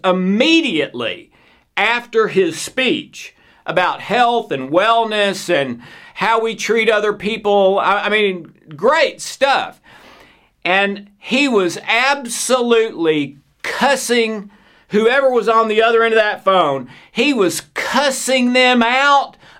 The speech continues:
up and down. I'd never heard some of the words he was using. It was chilling,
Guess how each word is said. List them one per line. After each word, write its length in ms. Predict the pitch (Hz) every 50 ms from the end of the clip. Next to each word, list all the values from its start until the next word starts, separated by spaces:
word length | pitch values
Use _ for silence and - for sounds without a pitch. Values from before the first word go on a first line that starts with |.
| _ _ _
up 360 | - 240 269 285 285 285 -
and 240 | 262 254 240 220 185
down. 420 | 220 220 233 226 208 175 156 160
I'd 220 | 190 233 269 269 262
never 320 | 262 262 262 262 262 -
heard 400 | 190 - 226 262 302 311 311 262
some 320 | - - - 247 214 202 196
of 60 | 180
the 60 | 175
words 440 | 165 160 165 156 151 139 139 120 -
he 160 | 160 156 143
was 240 | 127 131 127 120 131
using. 500 | 143 123 123 120 113 104 85 80 90 - - - - - - - -
It 200 | - 269 247 202
was 340 | 180 165 151 151 - - _ _ _ _ _ _ _ _ _ _ _ _ _ _ _ _ _ _ _ _ _ _ _ _
chilling, 880 | - - - - 330 - 427 494 415 202 156 131 - - - - -